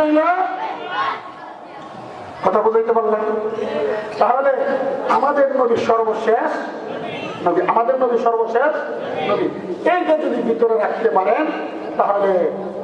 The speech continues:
আপনি আমি ইমানদার। অতএব এই ইমান নিয়ে, এই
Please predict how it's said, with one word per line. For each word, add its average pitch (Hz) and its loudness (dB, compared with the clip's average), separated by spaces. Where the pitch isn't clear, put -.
আপনি - -6
আমি 175 0
ইমানদার। - -2
অতএব 294 2
এই 392 0
ইমান 349 4
নিয়ে, 311 2
এই 339 0